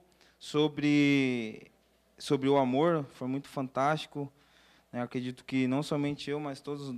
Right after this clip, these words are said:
todos os irmãos a-, conseguiram absorver alguma coisa, né? E hoje,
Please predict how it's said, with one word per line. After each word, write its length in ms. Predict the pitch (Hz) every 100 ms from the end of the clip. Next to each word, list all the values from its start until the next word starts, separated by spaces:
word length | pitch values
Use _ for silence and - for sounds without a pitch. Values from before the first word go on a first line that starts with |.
| - -
todos 300 | 139 139 135
os 80 |
irmãos 320 | 127 120 135 135
a-, 140 | 123
conseguiram 440 | - - 120 131
absorver 460 | 131 127 131 123 131
alguma 300 | 127 123 127
coisa, 420 | - 131 151 156 - _ _ _ _
né? 220 | 120 139 - _ - - _
E 100 | 135
hoje, 400 | 147 208 165 123